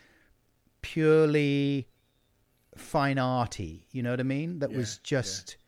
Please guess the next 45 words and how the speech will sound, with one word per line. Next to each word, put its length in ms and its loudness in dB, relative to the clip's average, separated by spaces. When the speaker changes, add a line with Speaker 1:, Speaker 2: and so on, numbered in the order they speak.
Speaker 1:
it 180 -10
was 260 -6
just, 840 -6
it, 140 -8
it 60 -2
was 160 -2
beautiful, 1120 -2
and 580 -2
you 160 -4
could 160 -4
look 220 0
at 80 0
it 100 -4
for 220 -10
ages. 840 -2
And 120 0
also 260 0
it 140 2
meant 520 0
something 500 -6
to 120 -10
me 320 -10
because 260 -6
Speaker 2:
Yeah. 100 2
Speaker 1:
I 20 0
was 140 -4
obsessed 500 -2
with 100 -4
this 180 -6
idea 640 -2
of, 240 -6
I 80 -2
watched 260 0
a 60 0
lot 240 2
of 80 -6
T 220 -2
V 160 -2
and 100 -2
I 80 -4
thought 300 -4
way 240 -2
too 240 -8
much 240 -8
about 220 -10